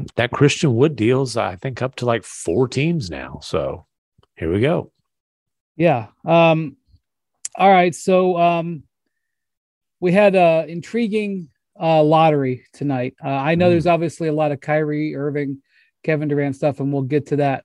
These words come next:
Speaker 2: Uh, but we wanna talk about the draft that just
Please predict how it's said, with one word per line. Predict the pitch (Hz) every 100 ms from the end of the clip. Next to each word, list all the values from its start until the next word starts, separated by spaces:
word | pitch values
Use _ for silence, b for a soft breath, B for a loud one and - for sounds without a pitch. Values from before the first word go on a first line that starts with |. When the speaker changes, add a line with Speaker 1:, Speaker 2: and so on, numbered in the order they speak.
| -
Speaker 2:
Uh, | 135 131 123
but | 135
we | 139
wanna | 143 151
talk | 135 151 135
about | 139 135 131 123 _
the | 131 127
draft | 143 139 131
that |
just | 123 131